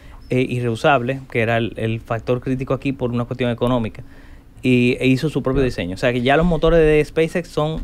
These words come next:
Speaker 1: de SpaceX.
Speaker 2: ¿A dónde nos va a llevar el James Webb?
Speaker 1: El James Webb nos va a llevar al inicio del universo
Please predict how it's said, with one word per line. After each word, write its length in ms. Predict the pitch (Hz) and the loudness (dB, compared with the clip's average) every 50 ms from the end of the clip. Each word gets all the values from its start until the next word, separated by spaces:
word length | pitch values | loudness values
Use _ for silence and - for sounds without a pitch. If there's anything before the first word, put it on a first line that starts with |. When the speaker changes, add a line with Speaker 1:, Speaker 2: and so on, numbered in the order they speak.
| - - | -8 -10
Speaker 1:
de 100 | - 113 | -10 -6
SpaceX. 520 | - - 107 92 - - - - - - - | 0 0 0 2 0 -2 -6 -8 -12 -6 0
Speaker 2:
¿A 160 | - 127 139 | 2 2 2
dónde 440 | 139 131 175 185 202 196 185 165 175 | 2 2 2 2 2 2 2 0 0
nos 280 | 160 147 131 - - 123 104 | 0 0 -2 -4 -4 0 2
va 220 | 123 120 117 110 - | 2 2 2 0 -4
a 100 | - 92 | -4 -2
llevar 600 | 90 85 85 80 76 76 71 71 69 - - - - - - - - - - - - - - - - _ - - - - | 0 0 0 0 0 -2 -2 -2 -4 -6 -10 -18 -20 -20 -20 -20 -20 -20 -20 -20 -20 -20 -20 -20 -20 _ -20 -20 -12 -6
el 160 | - 90 82 76 | -4 -4 -2 0
James 440 | 76 92 90 82 80 73 - - - | 2 2 2 2 2 0 -4 -6 -8
Webb? 180 | 78 73 71 - - - - - - - - - - - - - - - - - - - | -10 -10 -12 -16 -18 -20 -20 -20 -20 -20 -20 -20 -20 -20 -20 -20 -20 -20 -20 -10 -2 2
Speaker 1:
El 140 | 139 139 | 2 4
James 240 | 143 165 185 190 - | 6 6 4 4 4
Webb 120 | - 185 175 | 2 2 2
nos 200 | 175 165 151 143 | 2 2 2 4
va 60 | 160 | 2
a 40 | 165 | 4
llevar 360 | 160 156 151 160 160 165 - - | 4 4 2 4 2 2 0 -2
al 180 | - 135 131 131 | -2 -2 -2 0
inicio 420 | 135 139 151 160 151 - - 123 | 0 0 -2 -2 -4 -4 -4 -2
del 100 | 123 113 | -2 -2
universo 440 | 107 104 95 78 - - - - | -2 -4 -4 -6 -8 -10 -14 -18